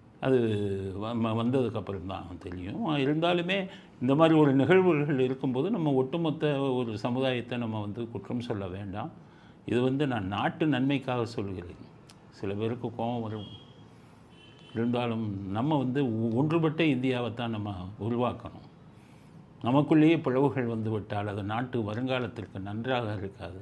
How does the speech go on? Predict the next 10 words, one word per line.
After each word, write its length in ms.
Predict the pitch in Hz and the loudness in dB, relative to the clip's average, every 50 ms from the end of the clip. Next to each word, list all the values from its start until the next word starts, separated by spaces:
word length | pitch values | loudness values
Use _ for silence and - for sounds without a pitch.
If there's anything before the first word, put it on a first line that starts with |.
| 101 101 | -10 -8
அதனால 360 | 95 101 107 110 113 113 113 | -8 -6 -4 -4 -4 -4 -4
தான் 220 | 110 123 139 190 - - - - - - - - | -4 -4 -6 -8 -8 -14 -20 -20 -20 -20 -16 -10
எல்லா 300 | - - 110 131 156 165 | -2 0 4 4 6 6
மதமும் 400 | 165 156 156 170 180 180 180 190 | 6 6 6 6 6 4 2 2
ஒற்றுமையாக 580 | 170 120 98 - 143 135 139 135 131 123 - 139 | 2 0 0 0 0 2 2 2 0 0 0 0
வாழ 240 | 127 113 101 95 95 | 0 0 -2 -2 -6
வேண்டும் 500 | 90 98 95 87 87 95 92 90 80 - - - - - - - - - | -6 -8 -10 -10 -12 -14 -14 -14 -16 -18 -20 -20 -20 -20 -20 -16 -10 -8
அப்படிங்கிறது 460 | 95 107 113 127 127 123 107 110 110 | -4 0 0 0 0 0 -2 -4 -4
தான் 200 | 107 110 110 98 | -4 -4 -6 -6
நம்முடையது. 600 | 95 104 104 107 98 98 92 92 92 95 110 120 | -8 -8 -8 -6 -6 -8 -8 -10 -12 -14 -14 -16